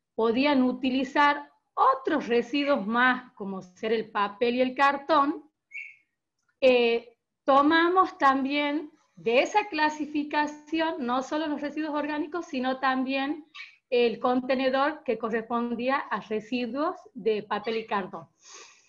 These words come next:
Los contenidos que se han trabajado eh, están abordados desde el recorrido de experiencias de indagación del ambiente natural, social y tecnológico en el nivel inicial,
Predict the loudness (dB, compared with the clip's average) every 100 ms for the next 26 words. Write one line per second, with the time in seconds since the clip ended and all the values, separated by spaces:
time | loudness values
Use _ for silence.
0 | _ _ _ 4 6 6 6 6 6 8
1 | 6 6 4 6 4 4 4 4 4 4
2 | 6 2 0 _ _ _ _ 2 4 4
3 | 2 4 6 6 4 4 4 4 0 -2
4 | -2 -4 -4 -4 -2 0 2 2 0 -2
5 | -4 -2 -2 -4 -4 -4 -4 -4 -4 -2
6 | -2 -2 -4 -4 -6 -6 -8 -8 -6 -2
7 | 0 0 -4 -2 -2 -2 -6 -10 -4 -2
8 | -2 -2 -4 -2 -2 -4 -4 -4 -4 2
9 | 2 2